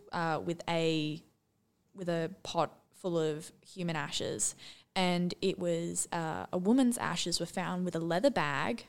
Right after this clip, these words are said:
a pin, a charlatan, which, uh, you've probably seen before. They're like a little decorative metal holder that you'd clip to your, um,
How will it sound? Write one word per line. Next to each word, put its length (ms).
a 80
pin, 680
a 80
charlatan, 960
which, 440
uh, 60
you've 300
probably 260
seen 240
before. 400
They're 140
like 460
a 60
little 280
decorative 540
metal 260
holder 360
that 100
you'd 200
clip 260
to 120
your, 360
um, 440